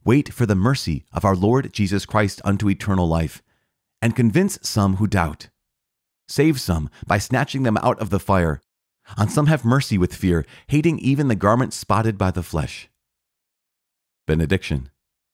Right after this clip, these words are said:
Now, to him who is able to keep you from falling, and to present you without blemish before the presence of his glory with rejoicing, to the only God, our Savior, through Jesus Christ our Lord, be glory, majesty,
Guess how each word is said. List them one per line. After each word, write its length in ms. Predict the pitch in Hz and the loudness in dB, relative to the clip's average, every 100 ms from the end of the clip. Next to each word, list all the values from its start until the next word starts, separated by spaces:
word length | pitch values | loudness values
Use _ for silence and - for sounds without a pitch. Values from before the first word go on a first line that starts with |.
| _ _ _ _ _ _ - | _ _ _ _ _ _ -4
Now, 380 | 85 87 73 - _ _ _ _ - | 0 2 0 -4 _ _ _ _ -2
to 100 | 90 | 0
him 260 | 101 131 | 2 2
who 120 | 123 107 | 2 2
is 100 | - | 2
able 240 | 107 113 | 0 0
to 100 | 113 | -2
keep 280 | 104 - 131 | -4 -4 -2
you 120 | 139 | -2
from 180 | 127 110 | 0 -2
falling, 460 | 92 92 82 76 69 _ - | -2 0 0 0 -4 _ -10
and 80 | - | -2
to 80 | 95 | 0
present 320 | 104 - 117 | 2 2 0
you 120 | 90 | 2
without 320 | 85 104 113 - | 2 2 0 0
blemish 340 | 113 98 - | 2 2 0
before 300 | 92 - 104 | -2 0 0
the 80 | 98 | 0
presence 420 | - 123 139 131 | -2 -2 -2 -4
of 100 | 87 | -2
his 140 | 90 | -2
glory 360 | - 98 113 127 | -2 0 2 2
with 220 | 107 - | 0 -2
rejoicing, 640 | 92 76 113 120 90 78 - _ _ - | -2 0 0 0 -2 -4 -6 _ _ 0
to 80 | |
the 140 | 117 127 | 0 2
only 300 | 123 147 156 | 2 4 2
God, 320 | 107 87 87 - | 2 2 2 0
our 100 | 98 | -2
Savior, 440 | - 135 135 95 | 2 2 2 0
through 200 | 76 98 | 0 -2
Jesus 360 | 90 117 127 113 | 0 0 0 -4
Christ 340 | - 95 - - | 0 0 0 -2
our 140 | 90 | 0
Lord, 380 | 90 90 76 76 _ _ _ - | 2 0 0 -4 _ _ _ -10
be 100 | 98 | -8
glory, 500 | - 98 120 135 135 _ _ _ | -2 2 2 0 -4 _ _ _
majesty, 640 | - 104 110 160 - 147 156 | -6 -2 0 -2 -4 -6 -8